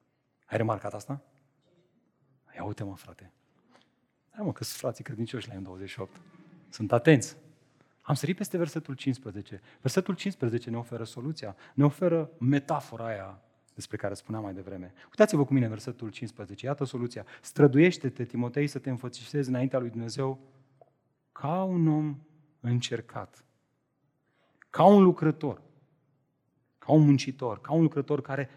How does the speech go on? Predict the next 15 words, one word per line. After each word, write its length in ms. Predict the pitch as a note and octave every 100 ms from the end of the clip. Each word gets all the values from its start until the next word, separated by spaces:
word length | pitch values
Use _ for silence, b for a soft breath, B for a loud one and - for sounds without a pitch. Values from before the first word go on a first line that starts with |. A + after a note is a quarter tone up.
| b
nu 360 | D3 G3 G#3+
are 160 | G#3+ E3+
de 80 | A2+
ce 120 | A#2+
să-i 160 | - A2+
fie 180 | B2
rușine, 420 | A2+ G#2+ C3 B2 A2+ _ _ _ _ _ _
care 200 | - G#2
explică 380 | G#2+ - C#3 B2
drept 480 | G#2 B2 A#2+ - _ _
cuvântul 480 | - F#2+ G#2+ G2 F#2+
lui 120 | F#2+
Dumnezeu, 500 | G2+ G2 G2+ G2 G2+ _ _
cuvântul 480 | _ G2 A2+ G#2 G2+
adevărului.” 600 | F#2+ G2 G2+ G2 G2